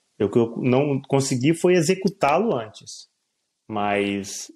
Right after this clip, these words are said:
é, quando a Simpla tava ali no seu sétimo ano, mais ou menos, de existência,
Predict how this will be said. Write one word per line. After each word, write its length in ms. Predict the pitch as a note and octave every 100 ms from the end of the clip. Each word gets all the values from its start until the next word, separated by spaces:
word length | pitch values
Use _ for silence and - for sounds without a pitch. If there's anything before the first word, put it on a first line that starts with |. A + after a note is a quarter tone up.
| -
é, 180 | G#2+ G#2
quando 200 | A#2+ A#2+
a 40 |
Simpla 300 | - D3+ -
tava 240 | F#3 E3+
ali 140 | D3 B2
no 100 | A#2+
seu 160 | -
sétimo 580 | G#2 - A#2 D3+ D#3 A2
ano, 260 | G#2 A#2 A#2
mais 200 | G#2 G2+
ou 60 |
menos, 200 | G2 G#2
de 60 | G#2
existência, 720 | F#2+ F#2+ - B2+ G3+ G#3 -